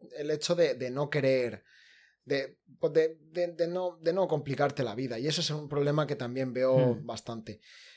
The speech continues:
Speaker 1: Pero sobre todo, es una lástima el, el no poder llegar a, a, a confiar y que tengamos una unión ya de que estamos en dos mil veintitrés, de que mira la, la sociedad, lo adelantados que estamos para algunas cosas,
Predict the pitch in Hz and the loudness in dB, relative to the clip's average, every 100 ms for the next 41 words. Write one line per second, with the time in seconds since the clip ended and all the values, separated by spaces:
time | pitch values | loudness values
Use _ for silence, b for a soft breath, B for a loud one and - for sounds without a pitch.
0 | B - 151 156 156 156 175 185 196 196 | B 0 2 2 2 4 4 4 2 -2
1 | _ _ 151 190 170 135 156 - 190 175 | _ _ -6 -2 2 2 2 -2 0 2
2 | 127 120 123 135 160 165 160 156 143 147 | 2 0 -2 -2 2 6 6 4 2 4
3 | 151 147 135 - 123 123 120 127 131 127 | 4 2 -2 -4 -6 -6 -6 -6 -6 -6
4 | - 135 151 147 120 110 _ - 120 151 | -4 0 0 0 -4 -6 _ -10 -6 -2
5 | 170 170 165 135 135 143 156 214 b b | -2 -2 -2 -2 -4 -4 -4 -6 b b
6 | b b - 143 175 - 113 - 139 185 | b b 0 2 2 0 -4 -4 -6 -4
7 | 214 151 131 139 160 143 120 135 117 117 | -2 -4 -4 -2 -2 -2 -4 -2 -4 -6
8 | 135 185 180 143 147 135 139 - 120 139 | -2 2 2 2 -2 -2 -4 -6 -6 2
9 | 175 151 120 113 123 151 151 143 - 123 | 4 4 0 -4 -4 -2 -4 -8 -8 -10
10 | 113 b b b - 123 113 131 185 156 | -12 b b b -4 -2 0 2 2 2
11 | - 156 - 254 - | 2 2 0 -8 -16